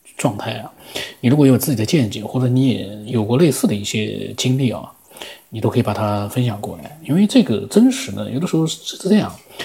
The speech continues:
老静的是真实的，真实的分享。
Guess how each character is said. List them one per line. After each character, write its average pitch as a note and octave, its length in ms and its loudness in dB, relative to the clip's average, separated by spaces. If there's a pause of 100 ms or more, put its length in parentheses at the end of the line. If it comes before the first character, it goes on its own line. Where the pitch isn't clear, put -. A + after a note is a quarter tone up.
(160)
老 A2+ 160 6
静 G#3 160 4
的 D#3 60 4
是 D3 120 2
真 D#3+ 180 2
实 - 220 -4
的， - 140 -12 (360)
真 E3+ 200 0
实 - 120 -4
的 A2+ 80 -2
分 A#2+ 200 0
享。 A#2 200 -8